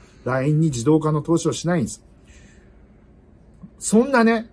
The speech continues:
俺がやってた、その伝票でこう仕分ける作業とかもロボットでできんじゃん。今の技術があれば。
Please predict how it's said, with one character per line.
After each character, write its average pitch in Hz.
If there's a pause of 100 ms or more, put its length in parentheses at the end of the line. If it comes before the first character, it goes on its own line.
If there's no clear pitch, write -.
俺 185
が 233
や 190
っ 185
て 226
た、 101
そ -
の 104
伝 185
票 202
で 190
こ 180
う 170
仕 -
分 185
け 226
る 170
作 135
業 107
と 82
か 85
も 90
ロ 135
ボ 320
ッ 330
ト 185
で 101
で 127
き 311
ん 196
じ -
ゃ 71
ん。 - (260)
今 101
の 90
技 92
術 87
が 82
あ 95
れ 80
ば。 -